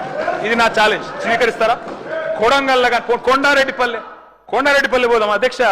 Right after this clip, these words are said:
అంటే చెప్పడానికి కూడా కొంత ఉండాలి అధ్యక్ష. వారే కదా అధ్యక్ష రైతులను రెచ్చగొట్టింది. రెండు లక్షలు తెచ్చుకోండి, ఎంబడే ఓన్రి. డిసెంబర్ ఏడు నాడు ఇందిరమ్మ రాజ్యం వస్తుంది,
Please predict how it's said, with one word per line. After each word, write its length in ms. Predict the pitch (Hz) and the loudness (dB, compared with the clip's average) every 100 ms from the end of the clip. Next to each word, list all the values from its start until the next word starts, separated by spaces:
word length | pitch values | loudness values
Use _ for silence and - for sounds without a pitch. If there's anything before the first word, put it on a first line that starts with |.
| 202 - - - - | 2 -2 -16 -20 -14
అంటే 120 | - - | -14 -8
చెప్పడానికి 500 | 175 - 254 294 269 | -8 -2 0 0 0
కూడా 120 | 254 240 | -2 -2
కొంత 160 | 202 185 | -6 -4
ఉండాలి 180 | 185 185 | -2 -2
అధ్యక్ష. 220 | 139 131 - - _ _ 117 | -4 -10 -16 -20 _ _ -2
వారే 280 | 180 277 302 | 2 2 2
కదా 120 | 269 240 | 2 0
అధ్యక్ష 220 | 226 233 226 | -4 -4 -2
రైతులను 320 | 208 220 226 196 | -2 -4 -8 -8
రెచ్చగొట్టింది. 560 | 190 208 196 170 147 190 - _ _ _ _ _ | -8 -8 -8 -12 -12 -14 -14 _ _ _ _ _
రెండు 220 | 165 262 277 | -6 -2 0
లక్షలు 260 | 294 294 277 | 0 0 0
తెచ్చుకోండి, 420 | 285 - 302 302 285 - - _ _ _ 165 | -2 0 -2 0 -6 -10 -20 _ _ _ -2
ఎంబడే 340 | 254 269 302 302 294 | -2 2 4 4 2
ఓన్రి. 260 | 302 302 - - - - 202 | 0 -4 -6 -14 -20 -12 -4
డిసెంబర్ 380 | 277 294 285 277 | -2 0 2 2
ఏడు 100 | 285 | 2
నాడు 120 | 277 254 | -2 -2
ఇందిరమ్మ 280 | 285 277 269 | -2 -2 0
రాజ్యం 240 | 277 285 277 | 0 -2 -2
వస్తుంది, 260 | 277 294 | -4 -6